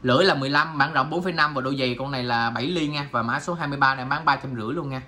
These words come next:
ba trăm rưỡi. Hai mươi bốn, hai mươi bốn thì mấy cái lưỡi này nó to hơn tí xíu,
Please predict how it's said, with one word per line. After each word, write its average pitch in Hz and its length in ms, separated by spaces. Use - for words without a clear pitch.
ba 127 100
trăm 120 200
rưỡi. 107 200
Hai 143 140
mươi 156 100
bốn, 214 400
hai 139 140
mươi 139 120
bốn 165 240
thì 127 160
mấy 147 120
cái 165 100
lưỡi 135 160
này 147 100
nó 139 180
to 139 120
hơn 135 200
tí 151 80
xíu, 202 280